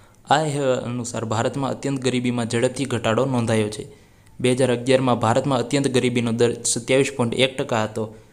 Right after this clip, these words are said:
જે બે હજાર બાવીસ ત્રેવીસમાં ઘટીને માત્ર પાંચ પોઇન્ટ ત્રણ ટકા રહ્યો છે. આ બદલાવમાં ઉત્તર પ્રદેશ,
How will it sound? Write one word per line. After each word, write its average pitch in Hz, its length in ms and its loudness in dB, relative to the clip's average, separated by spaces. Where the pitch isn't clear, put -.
જે 123 80 -4
બે 123 180 0
હજાર 123 160 2
બાવીસ 120 380 2
ત્રેવીસમાં 123 420 2
ઘટીને 123 280 0
માત્ર 117 360 0
પાંચ 117 340 0
પોઇન્ટ 127 220 -4
ત્રણ 127 180 0
ટકા 120 260 0
રહ્યો 117 320 0
છે. - 160 -8
આ 127 120 4
બદલાવમાં 139 460 -2
ઉત્તર 117 220 -6
પ્રદેશ, 120 420 -2